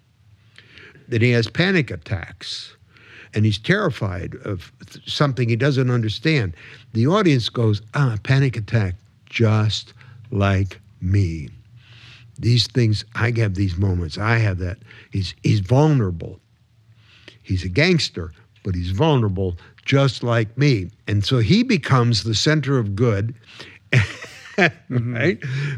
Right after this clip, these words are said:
Speaker 1: Because it's, because your empathy has to go somewhere.
Speaker 2: Right. And generally, these anti-heroes are living by a certain code. And that might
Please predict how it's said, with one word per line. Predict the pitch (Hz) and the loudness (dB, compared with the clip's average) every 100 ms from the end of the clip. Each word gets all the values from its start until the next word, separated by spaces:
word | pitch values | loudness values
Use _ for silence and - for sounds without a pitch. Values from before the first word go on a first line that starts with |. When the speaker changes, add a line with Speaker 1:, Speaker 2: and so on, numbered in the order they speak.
| - | -2
Speaker 1:
Because | 160 - 202 180 | 0 2 2 2
it's, | 190 160 156 - - - | 0 -4 -8 -12 -20 -10
because | - 156 175 175 - _ _ | -4 0 0 0 -2 _ _
your | 190 175 | -2 0
empathy | - 262 262 277 233 196 | 0 -2 -2 -4 0 2
has | 123 165 170 160 | 2 2 0 -6
to | - | -4
go | 151 135 123 123 113 | -2 0 0 0 -6
somewhere. | - - 359 320 165 82 - _ _ _ _ _ - - - - | -8 -2 0 0 -2 -4 -10 _ _ _ _ _ -20 -20 -20 -6
Speaker 2:
Right. | 151 135 110 - _ _ - - - | 0 2 0 -6 _ _ -20 -12 -4
And | 180 | 0
generally, | 151 220 226 202 180 165 156 - | 2 4 4 2 2 2 0 -2
these | 165 143 | -2 2
anti-heroes | 147 156 - 131 143 139 131 | 4 2 2 0 2 2 2
are | 135 | 2
living | 127 143 139 131 | 2 2 4 2
by | 131 127 | 2 2
a | 117 | 0
certain | 151 143 120 113 | 0 -2 -2 -4
code. | - 147 120 110 - - - | -2 0 0 -2 -8 -14 -10
And | - 135 | -2 0
that | 156 | 0
might | 170 156 - | 0 -2 -2